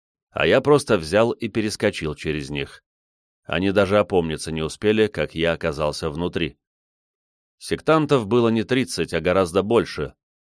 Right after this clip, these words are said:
Возможно, пришло подкрепление за эти несколько дней. Да и плевать.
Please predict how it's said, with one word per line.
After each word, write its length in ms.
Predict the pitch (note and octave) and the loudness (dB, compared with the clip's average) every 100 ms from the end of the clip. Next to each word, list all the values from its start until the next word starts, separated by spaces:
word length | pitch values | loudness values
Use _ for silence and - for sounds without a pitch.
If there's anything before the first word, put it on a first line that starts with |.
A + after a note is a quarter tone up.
| _ | _
Возможно, 540 | - F#2+ F#2 G#2+ F#2 F2+ | -2 0 2 0 0 -2
пришло 340 | F#2+ F2+ F#2+ | -2 0 0
подкрепление 760 | F2 - E2+ E2 F2 A2+ F2+ | 0 -4 -8 -4 -2 0 0
за 120 | D#2 E2+ | 0 0
эти 180 | D#2+ | 0
несколько 520 | E2 E2 - E2 - D2+ | -2 -4 -2 -6 -4 -6
дней. 360 | D2+ C#2+ B1 _ _ _ - | -4 -8 -10 _ _ _ -2
Да 140 | B2+ | 0
и 80 | B2+ | 0
плевать. 560 | - F2 E2 C#2+ - | 0 -2 0 -2 -4